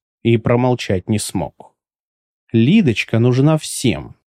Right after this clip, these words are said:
но я её ни с кем делить не намерен. И замуж её возьму, если, конечно, она пойдёт.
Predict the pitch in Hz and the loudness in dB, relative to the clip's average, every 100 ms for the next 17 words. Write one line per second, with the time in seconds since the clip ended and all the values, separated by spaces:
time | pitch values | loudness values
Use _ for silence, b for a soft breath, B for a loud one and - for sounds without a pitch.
0 | _ _ - 113 113 107 104 123 160 160 | _ _ -4 -2 0 0 2 2 2 2
1 | 123 117 113 - - 170 196 190 190 185 | 4 4 2 -2 -2 0 0 0 -2 0
2 | 180 190 190 196 110 65 - _ _ _ | 2 2 4 2 0 -2 -12 _ _ _
3 | - 143 196 180 156 156 - 160 151 156 | 0 2 4 2 4 2 2 2 4 4
4 | 156 151 117 107 104 117 - 117 117 - | 2 2 2 2 0 -2 0 0 0 0
5 | 117 120 - 180 135 90 - | 0 0 0 0 0 -4 -8